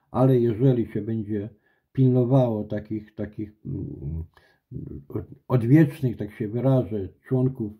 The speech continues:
komisji, przewodniczących tych komisji wyborczych, e, które, które po prostu na, no, oficjalnie fałszują już na, na, na tego, także, także, no, no to nic z tego nie wyjdzie, kochani.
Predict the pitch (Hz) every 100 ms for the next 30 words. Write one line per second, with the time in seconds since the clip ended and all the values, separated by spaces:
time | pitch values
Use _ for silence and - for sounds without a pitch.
0 | - 85 87 131 135 147 139 - 110 -
1 | 127 110 120 117 - 147 139 139 113 -
2 | _ _ _ _ 101 - 123 - 127 139
3 | 135 131 117 120 139 139 135 123 107 -
4 | _ _ _ _ - 117 113 113 113 110
5 | - - - - 131 127 117 110 90 98
6 | 107 104 - 123 113 110 104 113 107 _
7 | 123 120 113 110 110 110 - - 135 -
8 | - 165 165 135 117 104 - 110 90 73
9 | - _ _ _ _ _ _ 104 98 -
10 | - 104 92 - 90 90 98 101 90 85
11 | 87 90 95 98 92 92 - - 92 90
12 | 95 101 101 - 147 120 123 127 131 131
13 | 131 - 127 127 123 113 92 87 87 -